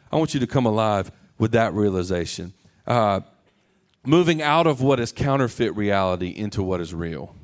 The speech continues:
That's what he wants for us. And the kingdom of God feels so backwards because it's truth. And so much of what we learn in broader culture is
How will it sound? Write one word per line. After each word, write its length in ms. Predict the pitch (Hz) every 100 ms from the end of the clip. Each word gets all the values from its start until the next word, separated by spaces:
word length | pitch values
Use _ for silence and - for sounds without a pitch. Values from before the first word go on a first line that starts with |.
| _ _
That's 200 | - 104
what 120 | 120 107
he 60 |
wants 280 | 101 92 82
for 180 | - 80
us. 320 | 92 - - _ _ _ _ _ -
And 140 | 127
the 40 | 120
kingdom 300 | - 165 165
of 100 | 135
God 300 | 131 139 131
feels 260 | - 143
so 160 | - 139
backwards 560 | 117 117 120 - 104 101
because 360 | 107 - 104
it's 140 | 101 -
truth. 400 | - 147 113 101
And 100 | 98
so 200 | 143 143
much 240 | 143 139
of 140 | 131
what 160 | 120 110
we 100 | 113
learn 280 | 110 117 110
in 100 | 101
broader 320 | 104 101 98
culture 480 | - 120 113 - 101
is 420 | - 101 95 -